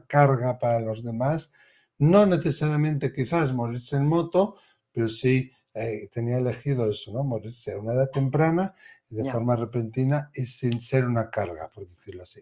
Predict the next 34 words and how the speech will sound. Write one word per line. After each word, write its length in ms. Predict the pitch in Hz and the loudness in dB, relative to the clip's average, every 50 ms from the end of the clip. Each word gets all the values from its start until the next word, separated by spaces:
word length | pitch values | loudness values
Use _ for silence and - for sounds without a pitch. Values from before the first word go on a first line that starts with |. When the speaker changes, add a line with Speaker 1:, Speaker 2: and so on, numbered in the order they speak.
| - _ | -14 _
Speaker 1:
Porque 200 | - 156 151 147 | -2 -2 0 0
esto 140 | 135 143 175 | 0 0 2
lo 80 | 202 180 | 2 4
Speaker 2:
Ujú, 80 | 160 156 | 4 2
ujú. 80 | 170 | 2
Speaker 1:
dicen 160 | 165 185 160 | 0 0 0
mucho 300 | 147 151 165 147 - 147 | -2 -2 -4 -4 -2 -2
en 80 | 131 117 | -2 -2
consulta 500 | 117 120 110 - - 139 127 127 - 113 | -2 -4 -6 -4 -4 -6 -4 -2 -2 -4
los 240 | 113 113 107 - - | -4 -4 -6 -8 -12
espíritus, 640 | 110 - _ - 104 95 92 - - 104 - - 139 | -16 -14 _ -12 -12 -12 -12 -14 -14 -14 -8 -6 -4
¿eh? 160 | 156 147 - _ _ _ _ _ _ _ _ - - - - _ _ | -4 -4 -8 _ _ _ _ _ _ _ _ -18 -18 -18 -20 _ _
Speaker 2:
Ya, 300 | - 185 190 170 320 - - | 2 4 4 4 4 2 4
¿cómo 240 | 185 190 202 190 | 4 4 4 4
pueden 300 | 190 208 202 202 196 190 | 4 4 4 4 4 2
elegir 600 | 185 180 180 175 170 175 - 202 202 208 185 - - | 4 6 6 4 4 4 4 6 6 6 6 4 0
un 200 | - 180 190 185 | -2 -2 0 0
instrumento 760 | 185 190 185 - - - 165 160 160 175 190 190 160 180 165 | -2 -2 -4 -4 -2 0 2 4 4 4 2 2 0 0 2
para 260 | - 165 156 160 151 151 | 4 4 4 4 2 0
trascender, 800 | - 143 147 147 - - 131 139 147 156 170 175 165 139 135 139 | 0 -4 -4 -4 -4 -4 -2 -2 2 6 6 6 6 4 2 -2
no? 260 | 139 139 175 196 - _ _ - - - - _ - | -4 -4 -4 -6 -10 _ _ -20 -20 -20 -20 _ -4
Speaker 1:
Mm. 180 | 117 117 113 107 104 - - | -2 0 0 -2 -4 -2 0
Speaker 2:
Eh, 160 | 123 165 185 | 4 6 8
ahora 240 | 170 165 170 185 180 | 8 8 8 6 4
que 160 | 185 185 185 | 2 0 2
lo 100 | 165 170 165 | 2 2 0
estás 320 | 165 - - 175 170 160 | 2 2 2 2 2 2
diciendo, 840 | 160 170 160 - 190 170 170 180 180 175 175 180 180 170 156 - - _ - | 0 -2 0 2 4 4 4 4 2 0 0 0 -2 -2 -4 -6 -8 _ -2
eh, 680 | 151 160 147 143 139 135 127 123 117 117 117 - - _ | -2 0 0 0 -2 -2 -2 -2 -4 -4 -6 -8 -12 _
¿cómo 320 | - 185 180 202 196 196 - | 0 2 4 4 2 2 4
puedo 420 | 185 190 190 190 175 160 - - - | 4 6 6 6 6 4 2 2 2
elegir 640 | 165 180 165 160 160 160 - - 208 214 208 - - | 4 4 4 4 2 2 2 2 2 2 2 0 -2
ese 240 | - 196 190 - 208 | -2 -2 0 0 0
instrumento 1000 | 196 180 165 - - - 170 170 170 175 180 190 185 175 - 160 165 165 165 165 | 0 -2 -4 -6 -6 -6 -4 -2 -2 -2 -2 -2 -2 -2 0 2 2 2 0 -2